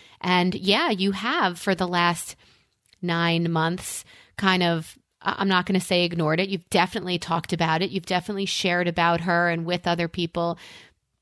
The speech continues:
But on a level that hasn't gone as,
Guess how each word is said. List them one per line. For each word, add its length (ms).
But 140
on 220
a 80
level 500
that 220
hasn't 400
gone 240
as, 340